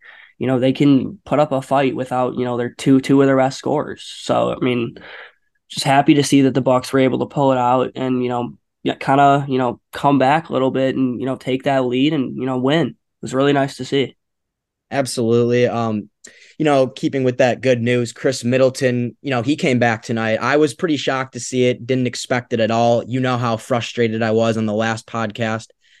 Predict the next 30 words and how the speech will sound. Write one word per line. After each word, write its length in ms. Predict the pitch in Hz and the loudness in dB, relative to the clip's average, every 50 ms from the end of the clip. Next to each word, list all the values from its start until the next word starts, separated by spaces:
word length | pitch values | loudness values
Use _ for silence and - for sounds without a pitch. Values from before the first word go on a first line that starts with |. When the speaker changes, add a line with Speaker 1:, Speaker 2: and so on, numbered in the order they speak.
| _ _ _ _ _ _ _ | _ _ _ _ _ _ _
Speaker 2:
Uh, 260 | - 127 127 127 127 107 | -2 0 0 0 0 -2
so 160 | - - 143 | -2 0 0
I'm 140 | 151 175 180 | 2 2 2
really 300 | 175 185 180 170 160 151 | 2 4 4 2 0 0
pleasantly 580 | - - 165 165 151 170 175 156 160 156 147 | -2 -2 -2 0 0 -2 -4 -2 -2 -2 -2
surprised 600 | 131 - 139 117 - - 143 131 131 131 127 117 | -2 -4 -8 -8 -4 -2 -2 0 0 0 0 -2
to 60 | 120 | -6
see 200 | 113 - - 131 | -8 -4 -2 -2
that 140 | 123 120 - | -2 -2 -4
he 180 | - - 143 147 | -4 0 0 2
was 160 | 147 147 127 | 2 2 0
back. 400 | 120 131 127 135 135 131 131 - | 0 0 0 0 -2 -4 -6 -8
Uh, 240 | - 117 113 113 107 | -8 -6 -6 -6 -6
I'm 80 | 98 107 | -6 -2
hoping 320 | - 135 131 - 226 185 | 0 0 2 4 2 2
that 120 | 165 151 143 | 2 0 0
he'll 120 | 139 127 | -2 -4
stay 260 | 123 - - 127 120 | -4 -2 -2 -2 -2
healthy. 560 | 113 113 113 120 110 - - 127 123 120 120 - _ _ _ _ _ _ _ | 0 0 -2 -2 -2 -2 -2 -2 -2 -2 -4 -8 _ _ _ _ _ _ _
Uh, 200 | - 113 113 107 | -4 -2 -2 0
Hirsch, 240 | 104 127 123 123 - | 0 -2 -2 -4 -2
props 320 | - 143 131 139 135 - - | -4 -2 -2 -2 -4 -6 -4
to 80 | 135 | 0
you 180 | 127 131 131 131 | 0 0 0 0
for, 240 | 127 - 127 113 117 | -2 0 0 2 2
you 120 | 120 117 | 2 0
know, 300 | 113 113 110 107 104 - _ _ | 0 -2 -4 -6 -8 -10 _ _
staying 460 | - - - - - 127 127 127 123 123 | -16 -14 -8 -4 -4 -2 0 0 0 0
in 100 | 117 117 | -2 -2
check 260 | - 135 123 117 | -2 -4 -4 -4